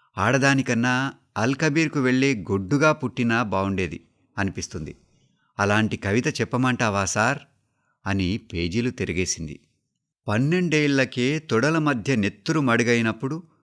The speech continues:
వెక్కి వెక్కి ఏడ్చాను. పిడిబాకులు కలలో కూడా నులిపెడుతుంటే ఉలిక్కిపడుతూ భయపడ్డాను.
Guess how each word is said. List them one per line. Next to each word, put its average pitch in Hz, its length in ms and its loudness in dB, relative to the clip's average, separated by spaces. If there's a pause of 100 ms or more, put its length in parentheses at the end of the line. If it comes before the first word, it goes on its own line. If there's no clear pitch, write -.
(200)
వెక్కి 98 340 -2
వెక్కి 143 280 -2
ఏడ్చాను. 95 640 0 (680)
పిడిబాకులు 123 680 4
కలలో 135 520 2
కూడా 123 420 2
నులిపెడుతుంటే 110 1040 0 (380)
ఉలిక్కిపడుతూ 113 840 0
భయపడ్డాను. 85 760 -4